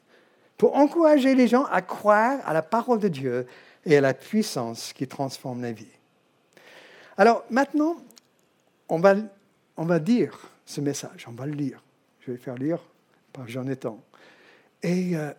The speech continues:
<clears throat> il faut écouter. On va pas projeter,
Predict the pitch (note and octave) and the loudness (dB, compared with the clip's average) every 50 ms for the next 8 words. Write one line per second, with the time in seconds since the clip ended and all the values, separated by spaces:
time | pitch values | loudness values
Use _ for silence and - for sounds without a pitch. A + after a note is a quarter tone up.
0 | _ _ - G#3 C#4+ G#3+ D#3+ C#3 - - - - - - _ - A#3 B3 B3 D4 | _ _ 2 4 6 6 4 2 0 -6 -16 -20 -20 -10 _ 4 4 6 6 6
1 | E4 F4+ E4 C#4+ - E4 C4+ B3+ - A3+ D#3+ A2+ - - _ _ _ _ _ _ | 6 6 4 4 4 2 2 4 4 2 2 2 0 -10 _ _ _ _ _ _
2 | _ _ _ _ _ _ _ _ _ _ _ _ _ _ _ _ - D3+ E3 E3 | _ _ _ _ _ _ _ _ _ _ _ _ _ _ _ _ 0 4 4 4
3 | E3+ - B3+ C4+ C4 - - G#3+ G3 F3 F#3 - - D#3 C#3+ F3 C4 - | 6 6 4 2 2 2 2 2 4 4 2 2 4 6 4 4 4 0